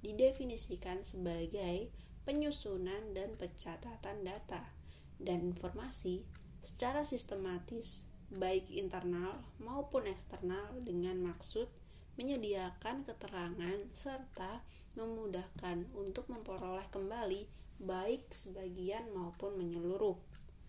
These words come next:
Pengertian anim-, administrasi secara sempit ini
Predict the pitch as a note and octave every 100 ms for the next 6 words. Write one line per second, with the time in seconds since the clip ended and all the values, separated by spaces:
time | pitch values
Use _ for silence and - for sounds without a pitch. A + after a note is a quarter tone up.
0 | - - - - - - F#3 F3+ - F#3
1 | F3+ F3+ F3+ F3+ G3 F#3 F#3+ F#3+ G3 -
2 | C4 C4 - F#3+ A3 - F#3 F#3+ F#3+ -
3 | F3+ - G3 F#3+ F3 F3 F3+ G#3+